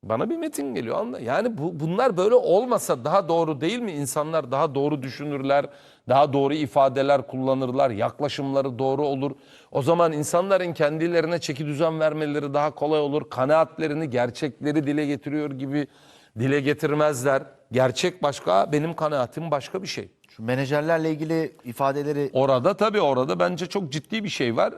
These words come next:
Speaker 1: Bahis diyor orada bak.
Speaker 2: Yasa
Speaker 1: Yasa
Speaker 2: dışı.
Speaker 1: dışı bahis diyor. Onun peşine düşmesi gereken
Speaker 2: Tabii.
Speaker 1: merciler herhalde gidip sorarlar kulüp ve yani nedir, ne demek istiyorsunuz, kimden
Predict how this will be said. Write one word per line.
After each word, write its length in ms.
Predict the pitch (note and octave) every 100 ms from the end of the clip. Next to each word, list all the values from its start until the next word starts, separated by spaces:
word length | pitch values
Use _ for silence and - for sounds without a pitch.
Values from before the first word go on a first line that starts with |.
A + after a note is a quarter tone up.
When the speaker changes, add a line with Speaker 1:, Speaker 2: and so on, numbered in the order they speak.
| -
Speaker 1:
Bahis 540 | B2 D3 F#3+ - -
diyor 160 | B2 A#2
orada 300 | G#2 G2+ G#2
bak. 120 | G2 -
Speaker 2:
Yasa 180 | A2+ C3
Speaker 1:
Yasa 160 | E3+
Speaker 2:
dışı. 100 | G3
Speaker 1:
dışı 200 | G3 G#3
bahis 360 | G#3 G#3+ F#3 -
diyor. 140 | B2+ C3
Onun 320 | G3+ E3 C#3+
peşine 440 | D#3+ C3 A#2 D#3+
düşmesi 400 | D3+ - D3+ D3
gereken 380 | D3+ B2+ A#2 C3+
Speaker 2:
Tabii. 80 | C3+
Speaker 1:
merciler 540 | C3+ A#2 F#2 G2 C3+ D3+
herhalde 440 | C#3+ A#2 G2+ C#3+
gidip 280 | C3 B2 D3+ _
sorarlar 680 | - D3+ D#3 - - E3+ -
kulüp 200 | C3+ A#2 _ _ _ B2+
ve 60 |
yani 520 | G#2+ G2 G2+ G2 G2+
nedir, 260 | G#2+ G#2+ G#2+ G2
ne 120 | F#2+
demek 220 | G#2 A2+
istiyorsunuz, 540 | - - A#2+ - A#2+ -
kimden 440 | F#2 F#2 G#2 A#2+